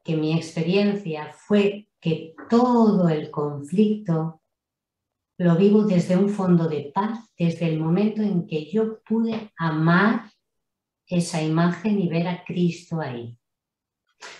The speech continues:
Podía ser esta persona o cualquier otra, no importa, pero estábamos haciendo una figura, eh, en la que estábamos concentrando el mal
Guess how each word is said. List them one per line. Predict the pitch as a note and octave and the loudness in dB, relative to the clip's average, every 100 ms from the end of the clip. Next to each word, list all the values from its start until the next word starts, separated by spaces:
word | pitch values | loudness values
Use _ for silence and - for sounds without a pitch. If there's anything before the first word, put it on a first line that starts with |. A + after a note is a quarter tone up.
| _ | _
Podía | D#3+ D#3 F3+ F3 | -4 4 4 4
ser | - F3 E3 | 4 4 4
esta | E3 - - | 2 -2 -4
persona | D3+ - A3+ A3+ F#3+ | -4 0 4 4 4
o | - | 0
cualquier | D3+ C3+ D#3+ D3 | -6 -4 -4 -2
otra, | C#3 - - _ _ _ _ _ _ _ F3+ | -6 -10 -18 _ _ _ _ _ _ _ -2
no | F#3 | 0
importa, | F3+ F3 C#3+ C#3 C3 - - - - | 2 2 0 -4 -10 -10 -20 -20 -4
pero | E3 E3 | 0 0
estábamos | - F#3 G3+ G#3 G3+ | 2 4 8 8 6
haciendo | F3 A3+ A3+ G#3 F#3+ | 4 4 6 6 4
una | F3+ E3+ D#3+ - | 4 2 2 -2
figura, | - D#3+ G#3+ A3+ F3 A#3 D#4 _ _ _ _ _ _ _ _ _ _ _ - | -4 0 2 4 2 0 -6 _ _ _ _ _ _ _ _ _ _ _ -8
eh, | F#3 F3 D#3 D3+ D3 C#3+ C3+ C3 - - | -2 0 0 -6 -10 -10 -12 -14 -18 -8
en | F#3 F3 | 2 4
la | F3 | 4
que | |
estábamos | F3 - G3 G#3 G3+ G3+ | 2 2 4 6 4 2
concentrando | F#3 F3+ F3 E3+ D#3+ D#3 G3+ G3 F3 D3 C#3+ | 2 2 2 0 0 0 0 2 0 -2 -8
el | D3 C#3+ | -8 -4
mal | D#3+ E3 C#3+ C#3 | 0 0 -2 -8